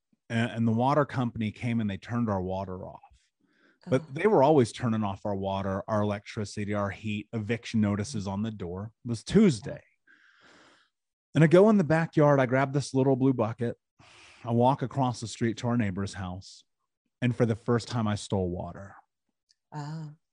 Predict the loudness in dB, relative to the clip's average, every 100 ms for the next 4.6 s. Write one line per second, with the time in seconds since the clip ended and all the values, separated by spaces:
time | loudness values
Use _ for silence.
0 | _ _ _ _ _ _ _ 0 2 4
1 | 4 4 4 4 6 2 0 0 0 -2
2 | 2 4 4 0 -6 _ _ _ _ -2
3 | 0 0 0 2 2 0 -4 -8 -8 -8
4 | -10 -14 -18 _ _